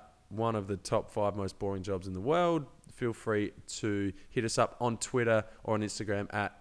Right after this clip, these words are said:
C F B Down Under. Um, and you can discuss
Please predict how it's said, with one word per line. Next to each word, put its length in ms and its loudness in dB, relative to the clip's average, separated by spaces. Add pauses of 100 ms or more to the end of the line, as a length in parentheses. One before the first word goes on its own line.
C 280 2
F 140 -2
B 180 -2
Down 300 -2
Under. 360 2 (440)
Um, 360 -4
and 160 -4
you 80 -4
can 300 -6 (100)
discuss 560 0